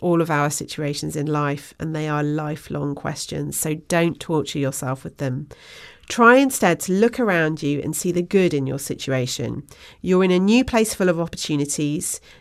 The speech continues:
You just need to be patient and give those opportunities some time to reveal themselves. Whatever you do, do not stay inside and mope. Try things that make you feel a bit afraid.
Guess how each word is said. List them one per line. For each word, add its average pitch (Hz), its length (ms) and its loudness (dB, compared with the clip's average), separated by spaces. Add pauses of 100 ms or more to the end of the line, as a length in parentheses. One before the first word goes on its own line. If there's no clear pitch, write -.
You 180 100 -6
just 233 300 4
need 220 140 2
to - 60 -10
be 175 120 -4
patient 190 580 -2
and 165 220 -6
give 190 260 0
those 165 240 0
opportunities 175 640 -2
some 160 220 0
time 156 460 2
to - 140 -6
reveal 151 400 0
themselves. 135 800 -6 (680)
Whatever 220 340 6
you 285 160 8
do, 160 420 6
do - 200 -6
not 196 320 4
stay 208 240 0
inside 147 640 -2
and 156 240 -2
mope. 139 400 -4 (480)
Try 262 460 2
things 143 520 -2
that - 140 -10
make 175 300 -2
you - 80 -4
feel 151 440 -2
a 143 60 -8
bit - 300 -4
afraid. 156 760 -6